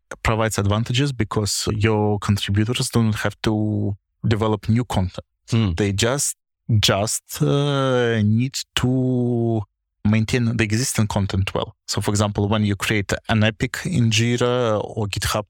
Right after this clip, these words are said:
Speaker 1: issue,
Speaker 2: Hmm.
Speaker 1: you clearly document what you want to achieve, sometimes provide link, provide contributing guidance.
Speaker 2: Yeah.
Speaker 1: And if it happens, for example, in GitHub, you ha-,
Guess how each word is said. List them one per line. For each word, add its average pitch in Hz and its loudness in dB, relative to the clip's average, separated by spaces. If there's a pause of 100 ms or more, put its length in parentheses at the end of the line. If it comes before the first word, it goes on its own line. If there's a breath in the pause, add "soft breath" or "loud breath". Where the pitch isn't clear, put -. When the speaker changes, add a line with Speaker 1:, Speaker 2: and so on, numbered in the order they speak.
Speaker 1:
issue, 143 0 (200)
Speaker 2:
Hmm. 95 4 (100)
Speaker 1:
you 107 2 (140)
clearly 117 2
document 101 0
what 101 -2
you 107 2
want 101 0
to 113 0
achieve, 117 0
sometimes 95 0 (180)
provide 101 0 (100)
link, 123 2 (260)
provide 98 0
contributing 117 0
guidance. 120 0 (260)
Speaker 2:
Yeah. 90 4
Speaker 1:
And 117 4
if 117 0
it 110 0
happens, 151 -2
for - -4
example, 98 -2 (200)
in 110 2
GitHub, 104 -2
you 101 2
ha-, 101 0